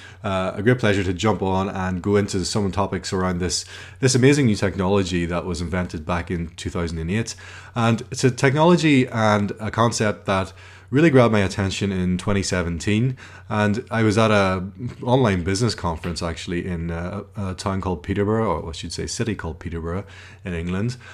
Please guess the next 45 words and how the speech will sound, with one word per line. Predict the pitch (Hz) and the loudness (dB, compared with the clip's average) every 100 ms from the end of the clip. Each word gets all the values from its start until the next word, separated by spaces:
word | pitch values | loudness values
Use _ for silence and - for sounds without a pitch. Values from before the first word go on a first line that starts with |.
| - | -16
And, | - 101 98 98 101 | -6 -2 0 0 0
um, | 95 95 92 - | 2 2 0 -2
at | 107 | -4
that | 143 143 | 0 0
time, | 131 107 | 2 2
I | 104 | 2
think | 147 | -2
it | 147 | 2
was | 127 | 2
November, | 104 92 98 95 90 | 2 0 0 0 0
I | 87 | -2
can't, | 117 117 - | -2 -4 -4
or | 98 | 0
sorry, | 117 110 | 2 2
it | |
was | 95 | 0
December, | 101 127 131 120 | 0 2 2 2
I | 90 | 0
can't | 131 | 0
remember | 123 110 98 | -2 -2 -2
the | 87 87 | -2 -2
exact | 80 95 95 - | -2 -2 -4 -4
date, | 80 80 | -6 -4
but | 95 | -4
it | 85 | -4
was | 82 | -4
the | 92 | -4
day | 82 104 113 | 0 2 2
that | 107 85 | 0 -2
Bitcoin, | 87 85 - 87 87 85 - - - - | -6 -6 -6 -4 -4 -8 -14 -20 -16 -8
uh, | 87 90 | -4 -4
in | |
twenty | 87 110 | 0 2
seventeen | 104 95 90 87 92 87 | 2 2 -2 -2 -2 -2
went | 87 | -2
on | 92 | -2
a | 87 | -2
mad | 92 110 117 | 2 2 2
rally. | 87 80 95 123 | 0 -2 -2 -2
It | 104 | -2
went | 92 | -4
up | 95 | -4
to | - 95 | -6 -4
around | 90 87 87 | -4 -4 -4
about, | 85 85 87 | -4 -6 -6